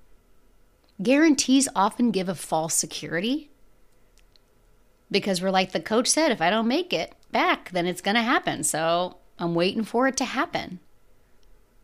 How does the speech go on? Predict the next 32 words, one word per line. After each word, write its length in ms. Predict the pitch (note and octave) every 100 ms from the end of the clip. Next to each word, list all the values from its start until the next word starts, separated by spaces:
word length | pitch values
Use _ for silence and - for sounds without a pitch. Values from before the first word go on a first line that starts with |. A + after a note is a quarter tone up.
| _ _ _ _ _ _ _ -
When 180 | G#3 G3+
really 240 | B3 D4
what's 240 | C4+ F#3 -
more 160 | F#3
important 400 | F3 E3 G3+ F3+
is 80 | F3
that 180 | - -
transparency, 1080 | - F3 D#3 - - E3 D#3 D3+ - - - _ _ - _ - _
that 180 | - F3
we 160 | F3+
are 140 | E3+ E3
honest 420 | E3 E3+ E3+ -
with 160 | E3+ D#3+
ourselves 640 | D3 - D#3+ D#3 F3+ F3
as 140 | E3
coaches 580 | - - E3 - C4+ C#4 -
and 160 | F#3+
we 120 | F3+ F3
are 140 | F3+
honest 400 | D3+ D3+ D3+ -
with 160 | D3+ -
them. 300 | B2+ A2+ - - _ _ _ _ _ _ _ _ _ _ _ -
And 120 | E3 E3+
actually, 600 | D#3+ F#3+ - A#3 C4 B3+ - -
how 600 | - - - G#3+ A3+ B3+
much 420 | A#3+ G#3+ - E3+
better 320 | F3 E3+ G3
of 200 | - F3
a 80 | D#3
coach 480 | - F#3 F3+ - F3+
we 160 | E3
are 380 | - F3 F#3+ D4+